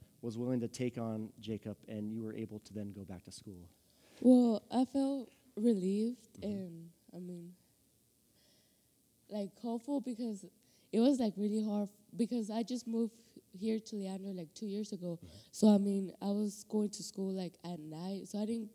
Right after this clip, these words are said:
Speaker 2: get pretty much knowledge. I
Speaker 1: Mm-hmm.
Speaker 2: mean, it was all computer stuff, right? So, I mean, I was hopeful. I was, like, so relieved that I finally found a daycare.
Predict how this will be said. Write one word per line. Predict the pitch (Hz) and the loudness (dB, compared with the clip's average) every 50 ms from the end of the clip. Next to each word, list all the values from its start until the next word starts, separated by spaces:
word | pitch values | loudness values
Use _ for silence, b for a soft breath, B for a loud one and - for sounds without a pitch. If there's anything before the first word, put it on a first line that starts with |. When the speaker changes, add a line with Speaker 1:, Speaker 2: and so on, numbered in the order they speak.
| - - | -8 -2
Speaker 2:
get | 208 214 208 202 208 | 0 0 0 0 -2
pretty | - 208 196 | -4 -4 -4
much | 190 190 185 - - - - 175 | -4 -4 -8 -10 -12 -16 -16 -14
knowledge. | 160 160 170 175 185 196 202 208 208 202 202 - - - - | -12 -10 -10 -10 -8 -8 -6 -6 -8 -8 -10 -14 -20 -18 -12
I | - | -10
Speaker 1:
Mm-hmm. | 190 202 | -8 -6
Speaker 2:
mean, | 196 190 190 | -6 -6 -6
it | 190 190 | -4 -4
was | 202 202 185 - - - | -6 -6 -8 -10 -12 -10
all | 180 190 180 | -8 -8 -8
computer | 175 - 185 165 - - 196 165 165 165 | -10 -12 -14 -14 -10 -10 -8 -8 -8 -12
stuff, | - - - 156 - - | -14 -16 -16 -18 -16 -14
right? | - 175 175 - B B B B B B B B B | -14 -14 -14 -14 B B B B B B B B B
So, | - - 208 208 | -6 -2 -2 0
I | 208 | 0
mean, | 196 196 202 196 190 175 175 - | -2 -2 -4 -6 -6 -8 -8 -8
I | 185 202 | -6 -4
was | 202 208 214 202 196 - - - - - | -4 -2 -4 -6 -6 -10 -16 -16 -10 -4
hopeful. | 196 190 208 196 - - 190 190 190 190 | -2 -2 -2 -2 -4 -6 -6 -6 -6 -6
I | 185 185 180 | -6 -8 -10
was, | 180 170 - | -12 -12 -12
like, | 190 180 156 147 _ _ _ | -14 -14 -14 -16 _ _ _
so | - - - 202 202 | -18 -10 -6 -6 -4
relieved | 202 196 196 185 196 196 180 - | -4 -4 -6 -6 -6 -8 -8 -10
that | 175 175 | -12 -12
I | 175 | -12
finally | 185 - 185 180 185 175 165 _ - | -12 -12 -12 -12 -12 -14 -16 _ -12
found | 175 175 175 170 165 | -10 -10 -10 -10 -12
a | 156 | -12
daycare. | 147 185 196 196 190 - - 180 180 | -10 -8 -10 -10 -10 -10 -10 -10 -10